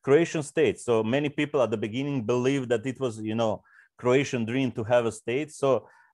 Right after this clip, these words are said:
uh, it was a national symbol. Af-, after s-, two weeks, is, it, it was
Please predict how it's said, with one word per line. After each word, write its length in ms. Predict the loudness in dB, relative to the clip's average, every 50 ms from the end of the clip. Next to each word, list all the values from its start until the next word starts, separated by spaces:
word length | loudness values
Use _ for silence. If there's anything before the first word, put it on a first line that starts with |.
| _ -4
uh, 160 | -2 -2 -2 -2 -4
it 120 | -6 -4
was 160 | -2 -2 -2
a 60 | 0
national 400 | 2 2 2 0 0 -2 -4 -4
symbol. 400 | -2 -2 -4 -6 -4 -6 -8 -12 _ _
Af-, 220 | 4 4 4 4 2 _ _ _ 2
after 220 | 2 2 2 0 -6
s-, 120 | -6 -8 _ _ _ _ _ _ _ _ _ _ _ _ _ _ _ 2
two 180 | 4 4 4 4
weeks, 320 | 2 0 0 -2 -4 -6
is, 160 | -8 -8 -8 -10 _ -10
it, 180 | -10 -10 -8
it 220 | -4 -4 -2 0 2
was 260 | 2 2 2 -2